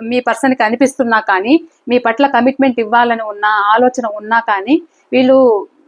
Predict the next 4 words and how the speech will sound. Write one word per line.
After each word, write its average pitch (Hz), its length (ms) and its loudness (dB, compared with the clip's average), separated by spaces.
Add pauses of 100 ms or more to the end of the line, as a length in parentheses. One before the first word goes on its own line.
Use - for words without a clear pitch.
ఆ, 220 320 0 (360)
నిర్ణయం 269 380 4
తీసుకోవడానికి 247 680 -2
ఆలోచిస్తున్నారు. 226 1000 0